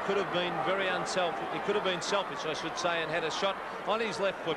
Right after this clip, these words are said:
but he saw Malcolm Blight all on his own ten metres out, and he chipped it across beautifully on the left foot. Very unselfish play indeed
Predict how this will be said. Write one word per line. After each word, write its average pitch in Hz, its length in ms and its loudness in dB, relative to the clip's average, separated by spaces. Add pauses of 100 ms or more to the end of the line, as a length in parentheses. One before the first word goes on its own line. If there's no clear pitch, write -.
but 160 80 -2
he 170 60 0
saw 208 260 2
Malcolm 185 420 0
Blight 170 220 2
all 202 180 2
on 180 80 2
his 165 220 -2
own 165 240 0
ten 175 240 0
metres 156 320 0
out, 165 180 2 (240)
and 147 100 -2
he 147 140 2
chipped - 240 -2
it 175 80 0
across 175 320 0 (100)
beautifully 160 380 0
on 139 140 0
the 143 80 0
left 151 240 0
foot. 170 160 2 (480)
Very 202 260 2
unselfish 160 600 0
play 156 280 0
indeed 143 340 0